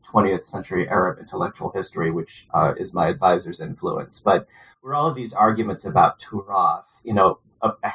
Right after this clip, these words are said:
what, what is authentic heritage, you know, and who gets to claim it. And, and I almost felt like, um, that was what was going on here: um, is, is that these women were basically saying,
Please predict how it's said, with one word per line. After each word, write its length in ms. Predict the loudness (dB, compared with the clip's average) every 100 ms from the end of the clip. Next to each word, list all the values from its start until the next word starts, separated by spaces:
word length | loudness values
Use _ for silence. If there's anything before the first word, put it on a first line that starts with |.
| -2
what, 260 | 0 0 0
what 120 | 0
is 280 | 0 -4 _ 4
authentic 560 | 4 4 0 0 -2 -4 -2
heritage, 840 | 2 2 0 -8 -14 -12 -14 -14 -20 _ _
you 100 | 0
know, 200 | 4 4
and 160 | 0 0
who 120 | 4
gets 240 | 6 4 2
to 120 | -8
claim 520 | -10 -14 0 2 2
it. 220 | 0 -4 2
And, 160 | 2 2
and 200 | -2 2
I 80 |
almost 340 | 2 2 -4 _ 2
felt 220 | 2 2
like, 260 | -4 -4 -12 _
um, 440 | 2 2 2 -4 -16 _ _ _ _ _ _ _ -20 _ _
that 180 | 4 4
was 140 | 0
what 60 | -4
was 120 | -2
going 220 | 0 2
on 240 | 2 0 0
here: 240 | -8 -12 -18 _ _ _ _ _ _
um, 400 | 0 2 2 -2 _
is, 300 | 4 4 2
is 160 | -4 0
that 160 | 0 2
these 220 | -2 0
women 260 | 4 4 4
were 120 | 0
basically 800 | 0 0 -2 -2 2 2 2 -2 _ -20 _
saying, 880 | -4 2 2 2 0 -2 -4 -8